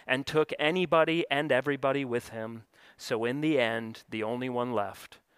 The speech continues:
was nobody. And that may be a silly story, but it so clearly illustrates what happens time and time again in churches all over the world. When we fail to see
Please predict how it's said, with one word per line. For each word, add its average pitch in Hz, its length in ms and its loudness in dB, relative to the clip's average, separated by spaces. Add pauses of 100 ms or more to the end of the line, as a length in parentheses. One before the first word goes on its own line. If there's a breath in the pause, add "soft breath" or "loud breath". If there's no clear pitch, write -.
(220)
was 131 200 -6
nobody. 208 480 -8 (1300)
And 131 140 -6
that 165 160 -2
may 165 160 0
be 147 220 -2
a 143 160 0 (320 soft breath)
silly 156 360 0
story, 175 460 4
but 151 140 4
it - 100 0
so 220 200 4
clearly 175 560 4
illustrates 156 880 2
what 170 200 6
happens 156 680 0
time 185 540 -2
and 185 160 -6
time 160 320 0
again 120 460 -2 (100)
in 151 160 -6
churches 131 580 -4 (100)
all 117 220 2
over 113 220 -4
the 117 100 -6
world. 110 400 -14 (1300 soft breath)
When 139 160 -2
we 208 200 0
fail 214 480 10
to - 180 -4
see 226 540 2